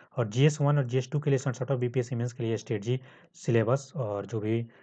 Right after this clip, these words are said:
आपको प्रोबेबल टॉपिक्स, गेस्ट टॉपिक्स सब डाला जा चुका है, उसका वीडियो देख लीजिएगा जाकर। और यहाँ पे जी ट्वेंटी, आई टू ई टू, ये श्रीलंका इकोनॉमिक क्राइसिस और रशिया यूक्रेन, ये टॉपिक पे वीडियो डाला गया है आईआर पे,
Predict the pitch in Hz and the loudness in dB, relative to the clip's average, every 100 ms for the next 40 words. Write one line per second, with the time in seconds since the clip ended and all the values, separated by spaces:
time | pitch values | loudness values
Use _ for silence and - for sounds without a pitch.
0 | _ 127 113 120 110 - 151 - 120 110 | _ -6 -2 0 -2 -2 -6 0 2 4
1 | 127 120 110 139 - 120 120 123 113 123 | 4 2 -2 -2 -4 -2 0 0 -4 -2
2 | 120 110 - - 139 131 135 123 139 135 | -4 -4 -6 0 2 4 2 0 -2 0
3 | 127 117 120 120 123 113 117 107 104 101 | 0 0 -2 0 -2 -2 -4 -4 -4 -4
4 | 131 135 - - - 120 104 104 113 117 | -6 -8 -14 -20 -8 -4 -2 0 0 0
5 | 127 110 123 147 143 131 143 147 - - | 0 2 0 2 2 2 2 0 -4 -12
6 | - 117 139 131 131 143 147 - _ _ | 0 2 4 2 4 0 0 -8 _ _
7 | 127 110 107 107 113 - 123 120 135 131 | -4 0 0 -4 -10 -6 0 2 2 2
8 | 131 135 131 117 147 127 113 127 117 117 | 0 2 0 0 0 0 0 0 0 0
9 | 123 143 117 113 113 - 123 123 147 - | -4 -2 -6 -4 -4 -4 0 2 2 0
10 | - - - 117 135 123 117 123 117 107 | -20 -8 0 4 6 6 4 4 2 2
11 | 143 110 107 113 135 | 0 0 -2 0 -2